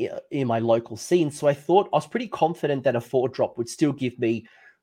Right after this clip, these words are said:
most of the choices, if not all the choices, of who goes first in the, in the first battle round. And I found that, actually, even at four drops, I don't think anyone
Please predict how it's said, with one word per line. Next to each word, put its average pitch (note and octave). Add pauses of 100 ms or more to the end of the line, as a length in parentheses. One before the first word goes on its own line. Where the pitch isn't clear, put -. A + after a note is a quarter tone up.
(120)
most B2
of C#3+
the B2
choices, A#2
if -
not B2
all A2
the A#2
choices, A#2
of A#2
who A#2+
goes A2+
first -
in G#2
the, G#2
in A2+
the A2
first -
battle A#2+
round. G#2+
And B2+
I B2+
found C#3+
that, G#2
actually, G2+
even D3+
at -
four A#2+
drops, A#2 (880)
I B2
don't D#3+
think F#3
anyone D#3